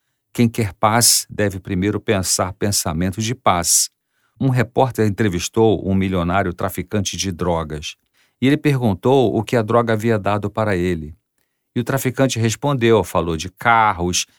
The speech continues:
iates, helicópteros, mansões. Mas quando o repórter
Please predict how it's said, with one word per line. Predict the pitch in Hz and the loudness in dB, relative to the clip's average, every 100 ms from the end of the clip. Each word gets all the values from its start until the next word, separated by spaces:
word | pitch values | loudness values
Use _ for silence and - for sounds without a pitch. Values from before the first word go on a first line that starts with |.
| - | -6
iates, | 123 110 104 95 - 92 - | 2 4 4 0 -2 -4 -2
helicópteros, | 120 120 113 117 113 - 101 95 - | 2 0 2 4 4 4 -2 -4 0
mansões. | 98 117 98 - 113 113 107 92 - _ _ _ _ - | 4 4 4 2 4 4 2 0 -4 _ _ _ _ -4
Mas | 123 - | -2 0
quando | 190 | 0
o | 131 | 2
repórter | 110 107 95 98 | 0 0 -2 -2